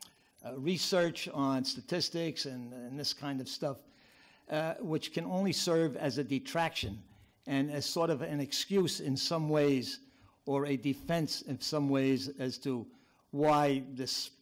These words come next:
was just a minor incident. It was a terrible incident. It was a terrible incident.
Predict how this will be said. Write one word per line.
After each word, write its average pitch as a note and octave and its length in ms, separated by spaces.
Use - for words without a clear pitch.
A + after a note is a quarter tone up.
was C#3+ 240
just - 240
a C3 40
minor B2 380
incident. A2+ 360
It - 280
was D3+ 140
a D3 40
terrible C3 440
incident. G#2 380
It - 340
was B2 140
a A#2+ 40
terrible C#3+ 460
incident. A#2 380